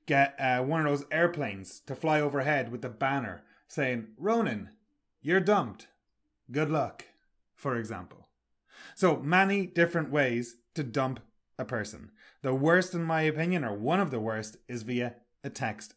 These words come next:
message. So, to dump a person is to end a relationship with a boyfriend or a girlfriend, usually a romantic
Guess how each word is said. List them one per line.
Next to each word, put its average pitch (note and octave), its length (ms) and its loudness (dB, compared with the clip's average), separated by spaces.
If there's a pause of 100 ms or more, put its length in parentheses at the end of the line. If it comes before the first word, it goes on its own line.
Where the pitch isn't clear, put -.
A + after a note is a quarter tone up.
message. - 580 -12 (960)
So, A2+ 320 -2 (1000)
to D#3+ 140 0
dump G3 280 4
a G3 60 0
person C3+ 520 -4 (480)
is C3+ 240 2
to B2 380 -2
end E3+ 460 2
a D3+ 80 0
relationship C#3+ 880 -2 (220)
with B2+ 180 -6
a B2+ 80 -4
boyfriend C3 680 -4
or A2+ 200 -2
a A2+ 120 -8
girlfriend, G2+ 500 -8
usually D3+ 600 2
a B2+ 220 0
romantic A2+ 800 -4